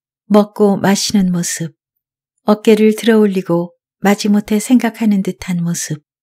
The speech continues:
뿔 달린 커다란 잭나이프를 꺼내 다리에 쓱 문지르고는 음식을 써는 모습,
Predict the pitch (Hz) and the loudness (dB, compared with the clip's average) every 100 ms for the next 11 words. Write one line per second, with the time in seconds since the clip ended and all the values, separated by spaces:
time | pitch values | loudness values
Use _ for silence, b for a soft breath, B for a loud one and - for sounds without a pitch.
0 | _ _ _ _ _ _ _ _ _ _ | _ _ _ _ _ _ _ _ _ _
1 | - 254 233 214 196 190 190 - - 254 | 0 0 4 2 2 -2 -4 -6 -2 0
2 | 226 220 214 214 220 214 - 208 202 - | 2 2 0 0 -2 -2 -2 0 0 -4
3 | 190 185 - 180 165 165 _ _ _ _ | -6 -6 -4 -4 -4 -8 _ _ _ _
4 | _ - 202 196 196 190 - 254 233 - | _ -4 0 2 2 0 0 0 0 2
5 | 214 202 208 185 170 170 190 - _ _ | 2 2 0 -4 -4 -4 -4 -6 _ _
6 | _ - 214 214 - 196 196 - 240 226 | _ 4 4 4 0 0 -2 -2 0 2
7 | 202 170 - - 151 | 2 -2 -6 -10 -12